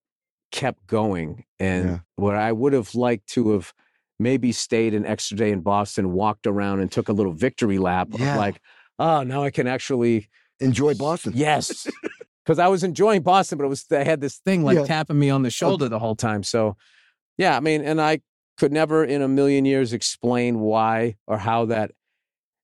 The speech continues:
Speaker 1: happened. It's just, or why it happened to me or whatever, 'cause there's so many incredibly, uh,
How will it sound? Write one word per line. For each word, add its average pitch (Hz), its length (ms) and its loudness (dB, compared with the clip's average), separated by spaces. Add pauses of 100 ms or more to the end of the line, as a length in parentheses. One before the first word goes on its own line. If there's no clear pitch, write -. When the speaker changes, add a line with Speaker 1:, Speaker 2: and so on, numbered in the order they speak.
(240)
Speaker 1:
happened. 110 420 0
It's 95 280 -4
just, - 420 -2
or 98 120 2
why 104 200 2
it 104 60 -2
happened 104 300 -2
to 101 60 2
me 110 220 2
or 104 80 2
whatever, 95 420 0
'cause 87 320 -4
there's 95 160 -2
so 104 180 0
many 98 440 0 (580)
incredibly, 98 880 0
uh, 87 460 0